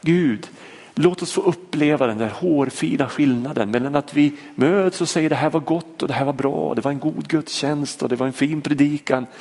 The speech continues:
till att det blir möten som man talar om länge efteråt.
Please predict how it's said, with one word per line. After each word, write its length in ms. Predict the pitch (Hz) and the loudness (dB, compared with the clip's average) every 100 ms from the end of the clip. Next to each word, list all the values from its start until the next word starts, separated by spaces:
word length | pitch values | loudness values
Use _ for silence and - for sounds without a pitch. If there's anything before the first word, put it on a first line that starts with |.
| - - - - - - - | -20 -20 -20 -20 -18 -18 -6
till 480 | - 185 226 113 101 - - - | 0 4 4 4 2 -6 -20 -6
att 180 | 156 156 | -4 0
det 80 | 151 | -2
blir 240 | 135 151 | 2 2
möten 800 | 147 180 135 - - 185 117 107 - - | 4 2 2 -2 -4 -4 -4 -8 -12 -10
som 160 | - | 0
man 160 | 139 135 | 0 0
talar 520 | - 170 127 117 139 | -4 -2 -2 0 -2
om 120 | 120 | 0
länge 400 | 113 127 117 117 | 0 0 0 -4
efteråt. 640 | 123 123 - - 143 - | -6 -8 -10 -10 -10 -16